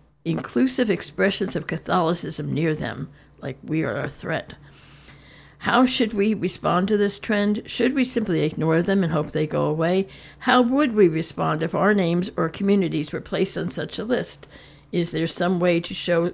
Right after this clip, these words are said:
our solidarity with and to support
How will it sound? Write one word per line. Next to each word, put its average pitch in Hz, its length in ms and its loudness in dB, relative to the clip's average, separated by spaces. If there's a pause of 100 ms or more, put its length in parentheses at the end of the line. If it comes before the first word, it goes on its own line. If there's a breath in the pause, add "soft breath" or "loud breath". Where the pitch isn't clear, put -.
our 147 160 -2
solidarity 190 920 0 (400 soft breath)
with 175 360 2 (100)
and 175 220 2
to 175 160 -2
support - 640 2